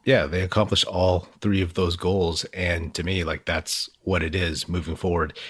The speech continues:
Yes, there's more specific goals, individual goals, all that kind of stuff. But to get to where this team wants to be, to get to the finals, to win another title, which is perfectly within reason,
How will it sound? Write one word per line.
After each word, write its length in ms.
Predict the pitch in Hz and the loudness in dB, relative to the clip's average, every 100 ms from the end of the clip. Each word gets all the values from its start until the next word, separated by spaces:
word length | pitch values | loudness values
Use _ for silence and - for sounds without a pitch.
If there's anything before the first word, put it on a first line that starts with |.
| - | -6
Yes, 300 | 98 92 - | -2 0 0
there's 280 | - 85 82 | -2 -2 -2
more 380 | 85 82 82 78 | -2 -2 -2 -4
specific 540 | - - 90 87 92 87 | -4 -2 0 0 -2 0
goals, 400 | 87 85 82 82 | 0 0 -2 -6
individual 480 | 78 80 80 82 | -6 -4 -4 -4
goals, 420 | 85 78 80 82 - | -2 0 0 -2 -4
all 160 | 98 87 | 2 2
that 160 | 80 - | 2 0
kind 180 | 87 | -2
of 60 | 80 | -2
stuff. 400 | - 78 78 - - | -2 -2 -4 -6 -2
But 200 | 80 82 - - - | -2 -4 -10 -18 -4
to 100 | 101 | 0
get 200 | 104 101 | 2 0
to 120 | - | 0
where 220 | 92 92 87 | 2 2 0
this 160 | 80 | -2
team 180 | - 87 | -2 -2
wants 280 | 80 82 - | 0 -2 -4
to 100 | - | -6
be, 460 | 82 82 127 - - _ - | -4 -2 -2 -4 -18 _ -8
to 100 | 95 | -2
get 400 | 95 92 - - _ - | 0 0 -4 -18 _ -6
to 220 | - 98 | 0 0
the 80 | 90 | 0
finals, 680 | - 92 101 110 113 - - _ - | 2 2 2 0 -4 -12 -18 _ -8
to 360 | - 87 80 80 | -2 0 0 0
win 320 | 92 92 104 | 0 2 2
another 360 | 90 90 87 | 2 0 0
title, 500 | 85 92 87 117 113 - - | 0 2 4 4 2 -4 0
which 280 | 101 95 | 0 0
is 160 | 95 90 | -2 -6
perfectly 680 | - - 117 107 95 87 82 | -2 0 2 0 0 -2 0
within 340 | 101 87 85 80 | -2 0 0 2
reason, 440 | 95 80 76 | 0 0 -4